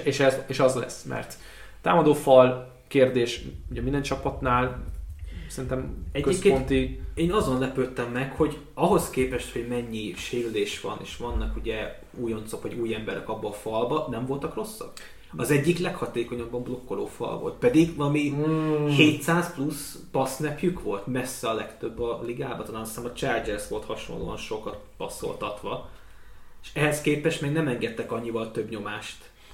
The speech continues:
Speaker 2: mint
Speaker 1: Inkább
Speaker 2: a,
Speaker 1: futás
Speaker 2: a többiek.
Speaker 1: az
Speaker 3: Volt
Speaker 1: érdekes
Speaker 3: a probléma,
Speaker 1: kérdés,
Speaker 3: igen.
Speaker 1: mert valószínűleg, hogyha jövőben úgy irányítójuk lesz, akkor futást jobban előtérbe kell helyezni azzal, hogy tehermentesítsd valamennyire azt a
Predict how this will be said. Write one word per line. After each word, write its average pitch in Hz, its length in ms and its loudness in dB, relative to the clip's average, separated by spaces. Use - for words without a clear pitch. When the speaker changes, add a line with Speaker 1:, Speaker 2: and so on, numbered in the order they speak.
Speaker 2:
mint 104 200 -12
Speaker 1:
Inkább 156 200 0
Speaker 2:
a, - 60 -2
Speaker 1:
futás 135 500 2
Speaker 2:
a 123 80 -6
többiek. - 560 -4
Speaker 1:
az 131 80 -4
Speaker 3:
Volt 127 120 4
Speaker 1:
érdekes 117 300 2
Speaker 3:
a - 20 -6
probléma, 131 240 4
Speaker 1:
kérdés, 123 280 4
Speaker 3:
igen. 113 120 0
Speaker 1:
mert 127 360 -2
valószínűleg, 165 460 8
hogyha 143 200 4
jövőben 139 720 4
úgy 135 180 2
irányítójuk 127 420 0
lesz, 135 220 -4
akkor 127 220 -4
futást - 460 -4
jobban 117 280 -2
előtérbe 113 500 -4
kell 117 180 -2
helyezni 117 400 -2
azzal, 117 320 -2
hogy 127 220 0
tehermentesítsd 120 960 -2
valamennyire 117 500 0
azt - 280 -6
a - 440 -4